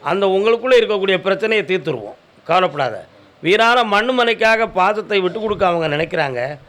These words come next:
அது தவறு. இப்போ நீ இருக்கிற இடத்துலேருந்து டிரான்ஸ்ஃபர் உனக்கு போட போகிறாங்க, ஜெயிச்சு தாரேன். பணம் என்னடா பணம், பணம் அதுதானடா எனக்கு வேணும், புரிஞ்சுக்கிட்டோன்னு நினைக்கிறேன். அடிச்சிருவோம், போ.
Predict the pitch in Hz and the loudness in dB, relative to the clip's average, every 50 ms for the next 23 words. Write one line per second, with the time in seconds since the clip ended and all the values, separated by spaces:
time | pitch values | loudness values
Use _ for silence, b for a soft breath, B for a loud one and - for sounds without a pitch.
0 | - - - - 127 131 135 131 131 135 135 151 156 - - - - _ _ B | -20 -16 -8 -4 -4 -4 -4 -4 -4 -4 -4 -4 -4 -6 -8 -14 -20 _ _ B
1 | B B B B B - _ - 175 208 208 233 226 214 214 208 214 226 247 220 | B B B B B -20 _ -4 -2 -2 0 0 0 2 2 2 2 0 0 2
2 | 254 254 240 220 208 214 185 226 226 226 220 214 190 156 - 175 190 208 233 226 | 2 4 4 2 2 0 -2 -2 -2 -2 0 -2 -2 -2 0 0 2 2 2 2
3 | 175 226 214 202 190 185 170 151 151 135 165 175 180 156 147 156 147 135 127 127 | 0 0 2 2 2 2 0 -2 -2 -2 0 0 0 0 -2 -2 -2 -2 -2 -2
4 | 135 160 - - - - - - - - - - - - 110 160 180 208 202 185 | -2 -4 -6 -10 -18 -20 -20 -20 -20 -20 -20 -20 -20 -6 -2 0 0 2 0 -2
5 | 170 160 156 147 131 131 139 160 - - - - - _ _ _ _ _ - - | -2 0 0 0 0 -2 -4 -6 -8 -14 -20 -20 -20 _ _ _ _ _ -20 -16
6 | - - - 233 240 - - _ _ _ _ _ _ _ - - 202 226 240 247 | -6 -4 -2 -2 -2 -6 -12 _ _ _ _ _ _ _ -4 -2 -2 0 0 0
7 | 240 240 240 233 233 240 247 247 262 302 302 302 302 302 302 302 269 240 - - | -2 -4 -2 -2 -2 -2 -2 -2 0 2 2 2 2 2 2 2 0 0 0 0
8 | 226 226 233 233 226 233 233 240 - 240 226 233 233 226 226 233 262 254 240 254 | -2 0 0 0 -2 -2 -4 -4 -2 0 0 0 0 -2 -4 -4 -6 -6 -6 -8
9 | 240 - - 180 185 214 220 233 240 254 262 269 269 285 277 247 202 202 220 240 | -8 -6 -6 -6 -6 -2 -2 0 0 0 -2 -2 -2 -2 -2 0 0 0 0 -2
10 | 240 - 262 247 208 190 190 185 180 170 170 - _ _ _ _ _ - 208 240 | -2 -6 -8 -6 -4 -2 -2 -2 -4 -6 -8 -14 _ _ _ _ _ -14 -14 -14
11 | 254 254 262 262 269 262 240 220 196 180 202 214 226 214 180 151 - - - - | -14 -12 -8 -6 -6 -6 -6 -8 -8 -8 -8 -6 -6 -6 -8 -10 -12 -18 -20 -20
12 | - - _ - 175 196 170 135 156 147 123 117 117 110 101 92 | -20 -20 _ -6 -4 -4 -4 -4 -6 -8 -8 -8 -8 -10 -10 -10